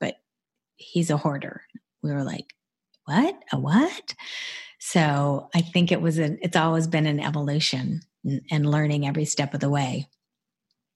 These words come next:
But it made a lot of stuff make sense looking backwards, right? You're like, "Oh, that's what that was." And, you know, there's quite a few professionals who, uh, align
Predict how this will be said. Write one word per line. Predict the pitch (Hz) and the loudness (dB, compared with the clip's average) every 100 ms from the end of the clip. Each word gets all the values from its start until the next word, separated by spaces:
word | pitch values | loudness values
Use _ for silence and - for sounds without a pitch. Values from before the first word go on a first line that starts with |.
| - | 4
But | 226 | 4
it | 233 | 6
made | 233 233 | 6 6
a | 208 | 6
lot | 208 | 6
of | 214 | 4
stuff | 214 214 196 196 | 4 4 4 4
make | 160 - | 2 4
sense | - 359 269 - | 2 2 0 -2
looking | 151 156 | 0 2
backwards, | 185 226 - 123 135 - | 4 2 0 -8 -6 -4
right? | 143 175 240 - - - | 2 4 2 0 -18 -10
You're | - | -4
like, | 147 - - | -4 -4 -2
"Oh, | 254 294 285 151 | 0 4 4 2
that's | 196 302 392 - | 4 2 2 2
what | 190 | 4
that | 156 139 | 4 2
was." | 156 147 - 190 - - - - - - - - | 0 -2 -2 -4 -8 -10 -12 -10 -10 -12 -4 4
And, | 185 180 185 185 - _ - | 6 8 6 4 -2 _ -2
you | 170 - 226 220 | -2 4 6 8
know, | 208 | 8
there's | 202 202 | 6 4
quite | - - - 302 | -2 0 2 2
a | 453 | 0
few | - - 233 233 240 247 247 254 262 277 285 277 - - | -2 6 8 8 8 6 6 6 6 6 4 0 -8 -2
professionals | - - 277 277 285 277 277 269 | 0 4 4 4 4 4 4 2
who, | - 220 202 202 196 196 190 196 196 - | 2 6 6 6 6 6 6 6 2 -4
uh, | - - _ _ _ | -6 -6 _ _ _
align | 180 190 180 170 170 170 170 170 170 170 | 4 6 6 6 6 6 6 6 6 4